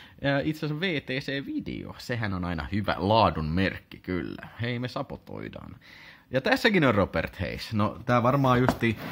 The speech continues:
Robert Hayes haluttiin aina nimetä Suome-, Suomessa aina niinku hei me, hei me lennetään mukaan, niinku aina hei me tehdään sitä. Hei me, hei me sukelletaan, joo. Joo. Noniin. No,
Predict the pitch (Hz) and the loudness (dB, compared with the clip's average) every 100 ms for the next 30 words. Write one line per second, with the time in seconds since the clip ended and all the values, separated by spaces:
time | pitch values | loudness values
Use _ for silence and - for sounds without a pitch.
0 | 131 117 147 160 139 110 - 147 131 98 | -4 4 4 6 4 4 0 2 2 0
1 | - - 107 98 - 101 113 110 110 104 | -6 -4 -2 -2 -4 -2 0 2 4 4
2 | 95 92 127 120 95 92 101 143 117 87 | 0 -2 2 4 4 -2 0 2 2 2
3 | 95 90 90 82 82 92 120 117 90 85 | 2 2 2 0 0 2 4 4 0 -2
4 | - - - - - 131 135 123 117 127 | -4 -4 -2 0 4 6 8 8 8 8
5 | 107 92 87 90 98 87 78 80 87 95 | 6 4 2 2 0 -2 -2 -2 0 0
6 | 90 - 92 104 101 85 76 85 82 71 | -2 -4 -4 0 2 0 -2 -2 -2 -4
7 | 69 78 - - - - - - - - | -6 -8 -8 -14 -16 -20 -20 -20 -18 -6
8 | 85 82 69 - - 87 87 73 73 73 | -4 -2 -6 -10 -8 -6 -4 -6 -10 -12
9 | 62 50 - - - - 60 - - - | -12 -12 -16 -20 -20 -16 -14 -14 -18 -20
10 | - - - - - - 58 50 50 - | -20 -20 -20 -20 -20 -18 -16 -14 -14 -18
11 | - - - - - - - - - 101 | -20 -20 -20 -20 -20 -20 -20 -20 -6 -2
12 | 110 95 90 82 - - - - - - | 0 0 -2 -6 -18 -20 -20 -20 -20 -8
13 | 104 95 | -2 -2